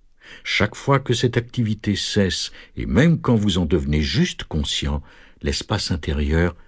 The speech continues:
apparaît, et le mental ne vous possède plus. Choisissez un objet qui se trouve près de vous, un stylo, une chaise, une plante,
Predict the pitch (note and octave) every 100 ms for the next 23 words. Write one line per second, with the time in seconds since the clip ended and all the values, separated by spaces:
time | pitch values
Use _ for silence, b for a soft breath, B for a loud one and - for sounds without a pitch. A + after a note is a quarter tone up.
0 | b b - E2 F2 - C#2 B1 - -
1 | - - b b b A#1+ C2+ F2 F#2 -
2 | E2 F2 F2 - - - - - - C2+
3 | C#2 C#2+ - D#2 - - - - - -
4 | - - _ _ _ - - - - -
5 | _ _ - - - - - - - -
6 | - _ - - - - - - - -
7 | - - D#3+ D3+ D3+ - - C#3+ G2 F2+
8 | D#2 D2+ F2 D#2 - - - - - E2+
9 | D2+ - D#2 B1+ B1+ B1+ B1 G#1+ - -
10 | - C#2+ B1+ C#2 C#2 C#2+ C2 - - -
11 | C2 C2+ C2+ C2 C2 A#1+ - E2+ D2 -
12 | - A1+ - - -